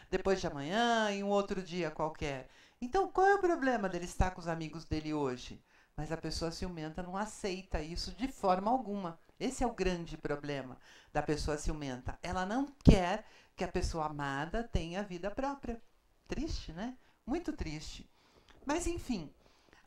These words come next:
a pessoa ciumenta sempre vê ameaça, muitas vezes, onde não existe ameaça.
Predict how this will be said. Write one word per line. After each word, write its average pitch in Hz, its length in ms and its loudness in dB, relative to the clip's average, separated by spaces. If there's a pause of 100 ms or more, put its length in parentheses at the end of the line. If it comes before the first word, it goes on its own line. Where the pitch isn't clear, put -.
a 202 80 6
pessoa 240 400 4
ciumenta 240 600 0
sempre 277 520 0
vê 226 200 0
ameaça, 202 680 0
muitas 175 360 -4
vezes, 202 300 -2
onde 202 340 -2
não 202 260 0
existe 233 480 -2
ameaça. 170 640 -4